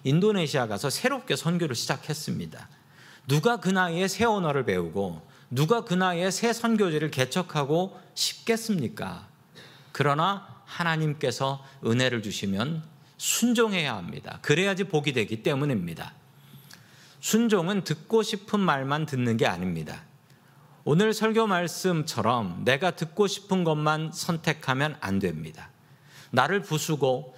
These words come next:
내 자-, 자아를 깨부수는 말씀을 들으십시오. 그리고 그 말씀에 순종하십시오.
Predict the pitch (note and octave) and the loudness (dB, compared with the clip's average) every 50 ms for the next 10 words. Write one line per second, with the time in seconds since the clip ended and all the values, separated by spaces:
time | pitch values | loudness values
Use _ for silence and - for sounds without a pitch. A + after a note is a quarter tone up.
0 | - - - A2+ C3 D#3 E3 D#3+ - - A#2+ B2+ B2 A#2+ - - - - A2 C3+ | -14 -4 0 2 2 2 2 0 -4 -2 0 0 -2 -2 -4 -8 -4 0 2 2
1 | D#3 E3 E3+ D3+ D3+ D3+ D3 - G3 G#3 G#3+ F3 F#3+ G3 - - D#3+ D#3 E3 E3 | 2 2 0 -2 -2 -4 -4 -2 -2 0 0 2 0 0 0 0 0 0 0 2
2 | C#3 A2 G2+ G2 - - G#2 G#2 A2+ A2+ - A#2 G#2+ G#2 - - - - - - | 2 0 0 -2 -4 -4 -4 -2 -2 -2 -2 -2 -2 -2 -2 -4 -8 -10 -10 -10
3 | - - - - - - - - - - - - C#3 D3 D#3 A2 - F#3 F#3+ F#3 | -10 -12 -16 -20 -20 -20 -20 -20 -20 -10 -4 0 2 2 2 0 2 2 2 2
4 | F#3 F3 D#3 - D#3+ E3+ F3 E3 - - G#3 G#3 G#3 G3+ E3 B2 G#2+ - - - | 2 2 0 -2 -2 -2 -2 0 0 2 2 2 2 2 2 0 -2 -4 -6 -12
5 | - - - E2 | -12 -10 -10 -10